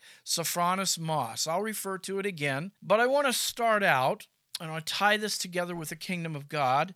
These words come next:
We wanna start out with, um, John the Baptist, what he said there in Matthew, I believe. "In those days, John the Baptist came preaching in the wilderness of Judea and saying, 'Repent ye,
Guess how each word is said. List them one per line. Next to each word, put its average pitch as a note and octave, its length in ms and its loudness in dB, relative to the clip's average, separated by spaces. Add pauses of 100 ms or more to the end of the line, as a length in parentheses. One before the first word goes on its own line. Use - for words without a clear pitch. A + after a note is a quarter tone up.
We F3+ 160 -8
wanna A3+ 180 -4
start G#3+ 420 0
out D3 340 6 (120)
with, C#3+ 320 -6
um, A#2 300 -4 (200)
John D#3+ 360 2
the A3 80 -2
Baptist, E3+ 560 0
what E3 220 -6
he E3+ 120 -10
said E3 440 0
there D3+ 240 -2
in C#3 200 -6
Matthew, E3+ 420 -2
I C3 120 0
believe. C3+ 500 -6 (520)
"In F3 280 2
those A3+ 360 4
days, F3 640 2
John E3+ 340 0
the G3+ 80 -2
Baptist E3 580 0
came D#3 260 -4
preaching G#3 540 -6
in E3 120 -6
the D#3+ 80 -4
wilderness F3+ 640 -4
of D3+ 140 -10
Judea D3 720 -6 (120)
and D#3+ 200 -2
saying, F3 600 0
'Repent G#3 680 -8 (100)
ye, C3 680 -8